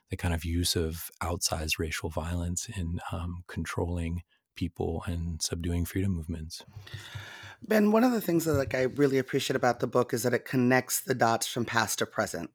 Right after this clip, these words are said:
Speaker 2: right? And, and how we understand our current context of mass incarceration with its roots. Um,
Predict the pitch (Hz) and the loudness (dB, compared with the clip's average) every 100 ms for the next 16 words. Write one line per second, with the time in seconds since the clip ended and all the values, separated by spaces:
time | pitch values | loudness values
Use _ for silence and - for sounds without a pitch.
0 | - 110 104 - 107 104 101 101 - 107 | -4 -2 -2 -4 -4 -2 0 -2 -4 -4
1 | 104 104 113 110 113 107 101 - 110 101 | -4 -2 -2 0 0 -2 -4 -4 -4 -2
2 | 95 - - 123 113 - - - - - | -4 -4 0 2 0 -2 -16 -16 -16 -16
3 | - 131 120 - 110 - 110 110 107 - | 0 4 4 2 -6 -4 -4 -2 -2 -2
4 | 110 - 107 - 104 104 95 110 101 101 | -2 0 -2 0 -2 -2 -4 -4 -6 -8
5 | - - - - 127 120 - _ _ _ | -14 -18 -12 0 0 0 -10 _ _ _
6 | _ 127 - 104 104 90 92 - - - | _ -4 -2 -4 -2 -4 -4 -2 -2 -2
7 | - _ 127 127 113 113 101 | -6 _ 0 2 0 -2 -6